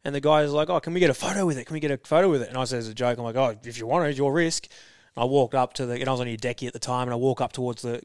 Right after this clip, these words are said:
the, where Toby was sitting, there's a window there, my old skipper, and he, I just seen his face just go like that, and I've never seen eight, ten grown men jump on the, off from the ground onto the roof of a boat in about point one of a second.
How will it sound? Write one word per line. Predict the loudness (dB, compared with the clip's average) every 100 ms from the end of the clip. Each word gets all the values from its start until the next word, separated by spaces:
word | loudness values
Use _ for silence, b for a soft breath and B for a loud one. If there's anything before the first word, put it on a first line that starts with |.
| _ _ -4
the, | -4 -4 _ -4
where | -2
Toby | 0 0 0
was | -2
sitting, | -2 -4 -6
there's | -6
a |
window | -6 -4 0 0
there, | -2 -6 -12 B B
my | -4
old | -4
skipper, | -4 -6 -4 -6
and | -6
he, | -4
I |
just | -2 -2
seen | -4 -4
his | -4
face | -4 -4 -4
just | -6
go | -6 -8 -10 B B B B B -6
like | 0
that, | 2 2
and |
I've | -2 -4
never | -4 -4
seen | -6 -8 -10 -8
eight, | -6 -6 -6
ten | -8
grown | -2 -2 -2
men | -4 -4
jump | -2 -4 -4
on |
the, | -12 -8
off | -8 -6
from | -8
the | -4
ground | -2 0 -2
onto | -4 -8
the | -8
roof | -2 -2 -2
of |
a | -2
boat | 2 2 2
in |
about | -4 -6 _ -10
point | -8 -8 -4
one | 0 0
of | 0
a |
second. | 0 0 -2 -6